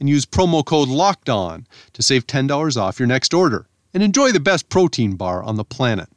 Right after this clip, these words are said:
Today, the trades have started in earnest, with the deadline coming on Monday, and especially if you're in San Diego, where the Padres have been busy, and there will be more to come.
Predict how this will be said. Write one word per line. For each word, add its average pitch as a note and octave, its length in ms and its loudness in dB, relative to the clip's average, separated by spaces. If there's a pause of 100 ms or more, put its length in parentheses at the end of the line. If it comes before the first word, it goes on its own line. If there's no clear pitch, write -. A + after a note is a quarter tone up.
(260)
Today, A#3 480 0 (300)
the A#2 100 -4
trades A3 380 0
have F3+ 100 0
started E3 400 2
in D3+ 160 2
earnest, B2 400 -2
with G2+ 80 -12
the B2 100 -8
deadline C3 460 0
coming B2+ 300 0
on B2+ 160 0
Monday, C#3 420 0 (680)
and B2 220 -2
especially G#3 460 0
if G#3 100 -2
you're A3+ 140 2
in G#3+ 80 2
San G#3+ 240 2
Diego, G#3+ 460 -2 (800)
where A2 120 -2
the A2 80 -2
Padres D#3 420 2
have E3 120 0
been E3 140 2
busy, D3 340 0 (300)
and G2 100 -12
there G2+ 60 -6
will A2+ 80 -2
be C3+ 100 2
more D#3+ 220 4
to E3+ 80 0
come. C3 340 0